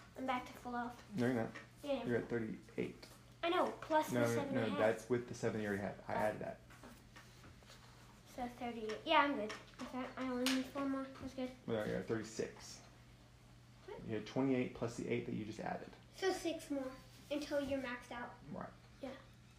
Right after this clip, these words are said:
Speaker 1: Plus the two for my constitution.
Speaker 2: No, I, I'm telling
Speaker 1: Oh, oh, so I'm at
Speaker 2: you, 'cause
Speaker 1: thirty-six?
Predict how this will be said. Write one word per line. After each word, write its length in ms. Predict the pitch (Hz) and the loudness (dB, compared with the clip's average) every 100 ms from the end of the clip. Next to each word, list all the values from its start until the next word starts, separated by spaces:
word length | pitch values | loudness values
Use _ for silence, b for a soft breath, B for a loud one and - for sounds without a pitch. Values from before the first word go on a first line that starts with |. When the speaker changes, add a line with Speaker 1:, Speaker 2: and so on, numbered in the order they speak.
| - - - | -20 -14 -10
Speaker 1:
Plus 380 | - 311 302 - | -2 4 4 2
the 140 | 262 | 0
two 220 | 254 277 262 | 0 0 0
for 60 | 254 | -2
my 100 | 240 262 | -4 -4
constitution. 120 | 240 | -2
Speaker 2:
No, 60 | - | 0
I, 280 | 117 113 113 - | 4 4 2 0
I'm 120 | 113 - | -4 -2
telling 160 | 135 127 - - 269 | 0 0 -2 -4 0
Speaker 1:
Oh, 120 | 262 | 0
oh, 40 | - - | -2 -2
so 60 | |
I'm 120 | 262 | 0
at 60 | 240 | 0
Speaker 2:
you, 60 | 226 | 0
'cause 120 | 254 | 2
Speaker 1:
thirty-six? 320 | 226 - | 0 0